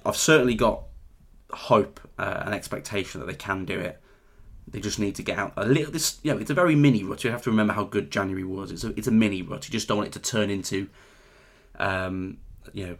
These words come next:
a whole scale, uh, evacuation of, uh, of February, because if they don't get through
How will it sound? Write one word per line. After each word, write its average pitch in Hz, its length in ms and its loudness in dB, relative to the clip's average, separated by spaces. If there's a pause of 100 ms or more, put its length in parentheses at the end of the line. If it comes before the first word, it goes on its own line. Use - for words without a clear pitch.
a - 60 -4
whole 101 260 0
scale, 95 560 0
uh, 95 200 -2
evacuation 101 800 0
of, 92 160 -6
uh, 98 40 -4
of 95 300 -4
February, 95 420 -4
because 92 220 -10
if 92 60 -10
they 104 120 0
don't 110 160 2
get - 160 -4
through 98 340 -2